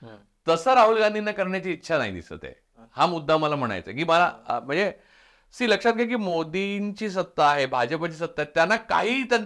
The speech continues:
Speaker 2: त्यांना तडजोडी केलेल्या, अ, चालतील, पण सत्ता सोडायची नाहीये.
Speaker 1: हम्म.
Speaker 2: ती सत्ता सोनिया गांधींनी मनमोहन सिंगांना पंतप्रधान करताना एका मिनिटात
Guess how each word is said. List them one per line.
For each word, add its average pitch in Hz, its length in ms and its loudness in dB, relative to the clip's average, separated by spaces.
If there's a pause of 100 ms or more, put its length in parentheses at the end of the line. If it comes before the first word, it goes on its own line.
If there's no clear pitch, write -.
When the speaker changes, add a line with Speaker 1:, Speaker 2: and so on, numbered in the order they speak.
(140)
Speaker 2:
त्यांना 190 320 4 (140)
तडजोडी 180 340 0
केलेल्या, 160 460 0 (120)
अ, 107 240 -2
चालतील, 117 520 -2
पण 127 140 -6
सत्ता 175 380 -2
सोडायची 139 400 -2
नाहीये. 76 280 -16
Speaker 1:
हम्म. 113 160 -14 (880)
Speaker 2:
ती 240 80 -2
सत्ता 240 580 4
सोनिया 214 420 0
गांधींनी 240 380 0
मनमोहन 220 380 -2
सिंगांना 220 300 -4
पंतप्रधान 214 460 -4
करताना 220 320 -2
एका 220 180 -2
मिनिटात 226 300 -2